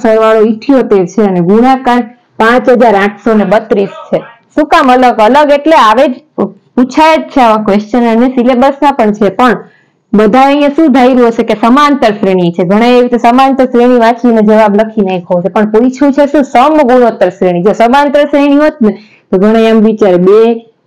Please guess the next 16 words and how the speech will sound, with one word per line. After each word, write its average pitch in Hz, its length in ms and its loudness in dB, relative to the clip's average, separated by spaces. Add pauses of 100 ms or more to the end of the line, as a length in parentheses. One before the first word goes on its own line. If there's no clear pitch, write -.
(120)
ત્રણ, 214 380 0 (240)
ચાર, 208 200 2 (100)
બરાબર, 294 240 2
આ 226 160 2
બધી 262 240 0
શું 330 180 2
થઈ? 202 160 2
સમાંતર 277 540 0
શ્રેણી 185 400 0
થાય. 165 140 -4 (280)
કે 214 140 0
પછી 220 240 0
આવી 240 240 2
રીતે 185 260 0
હોય 170 220 0
ચાર 208 300 2